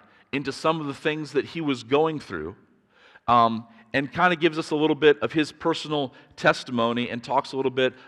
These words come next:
about his personal calling, okay? So he digresses from the big theological treatise that he's speaking about in regards to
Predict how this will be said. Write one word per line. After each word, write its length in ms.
about 260
his 180
personal 640
calling, 460
okay? 320
So 340
he 160
digresses 680
from 180
the 100
big 300
theological 600
treatise 480
that 120
he's 80
speaking 360
about 360
in 100
regards 460
to 160